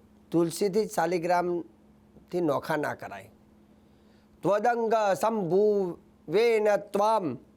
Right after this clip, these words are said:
પૂજયામિ યથા હરિ તથા નાશય વિઘ્નમ મે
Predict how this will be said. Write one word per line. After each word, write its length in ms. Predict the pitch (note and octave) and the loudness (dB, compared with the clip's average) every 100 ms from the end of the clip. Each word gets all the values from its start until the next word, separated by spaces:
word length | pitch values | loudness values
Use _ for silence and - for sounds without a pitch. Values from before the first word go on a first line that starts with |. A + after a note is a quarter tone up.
| _ - - - - | _ -20 -20 -20 -4
પૂજયામિ 880 | G3 A#3+ A#3+ A#3 A3 G#3+ G#3+ G3+ F3+ | 0 2 2 2 2 2 2 2 2
યથા 360 | F3 G3+ G#3 | 0 0 0
હરિ 460 | F3+ E3+ A#3 G#3 B2+ - _ _ _ _ _ _ - | 2 2 2 2 0 -6 _ _ _ _ _ _ -2
તથા 400 | F3+ A#3+ A#3 G3 | 0 2 2 2
નાશય 580 | F#3 G#3+ G3+ G#3+ G#3 G#3 F3+ - - _ _ - | 2 0 0 2 4 4 2 -2 -12 _ _ -2
વિઘ્નમ 420 | F3 E3+ G#3+ A3+ | -2 0 0 2
મે 500 | G3 F#3+ A#3 G3 A#2+ | 2 2 4 2 0